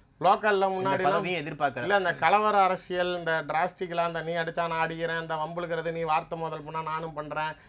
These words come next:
Speaker 1: நீ பத்து ஃப்ளெக்ஸ் வைக்கிறியா நானும் வைக்கிறேன், நீ பத்து ஃப்ளெக்ஸையும் கிழிக்கிறியா இரு நானும்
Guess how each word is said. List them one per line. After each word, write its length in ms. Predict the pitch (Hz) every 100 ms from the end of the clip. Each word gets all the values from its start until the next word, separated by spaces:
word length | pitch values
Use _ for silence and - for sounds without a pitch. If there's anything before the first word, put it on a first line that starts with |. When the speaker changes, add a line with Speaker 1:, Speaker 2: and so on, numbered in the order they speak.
| -
Speaker 1:
நீ 120 | - 156
பத்து 260 | 156 156 175
ஃப்ளெக்ஸ் 300 | 151 165 -
வைக்கிறியா 300 | 170 156 160
நானும் 300 | 156 160 170
வைக்கிறேன், 300 | 160 160 160
நீ 80 | 165
பத்து 260 | 156 151 170
ஃப்ளெக்ஸையும் 380 | 170 165 185 165
கிழிக்கிறியா 340 | 156 160 160
இரு 120 | 165
நானும் 420 | 165 151 170 170